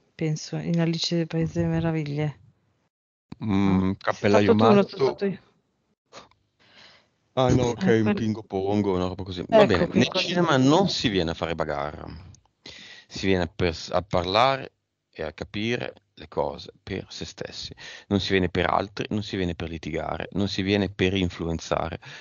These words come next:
Speaker 2: non si viene per controllare, si viene per prendere informazioni. Che ci sia qualcuno o non ci sia nessuno, non importa.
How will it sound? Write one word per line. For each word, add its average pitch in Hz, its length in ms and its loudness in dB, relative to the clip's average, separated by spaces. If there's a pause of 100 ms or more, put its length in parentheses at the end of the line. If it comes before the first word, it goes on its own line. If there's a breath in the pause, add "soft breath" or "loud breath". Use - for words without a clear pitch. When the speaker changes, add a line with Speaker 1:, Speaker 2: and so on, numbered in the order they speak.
(120)
Speaker 2:
non 95 140 0
si 98 140 -4
viene 95 200 4
per 98 180 0
controllare, 80 800 -4
si - 220 -8
viene 104 420 2
per - 120 -6
prendere 98 280 0
informazioni. 80 760 -6 (300 loud breath)
Che - 120 -6
ci 87 140 -4
sia 110 120 -4
qualcuno 98 380 -2
o - 40 -2
non 80 80 -4
ci - 100 -12
sia 85 120 -6
nessuno, 135 380 -4
non 90 120 -4
importa. - 540 -10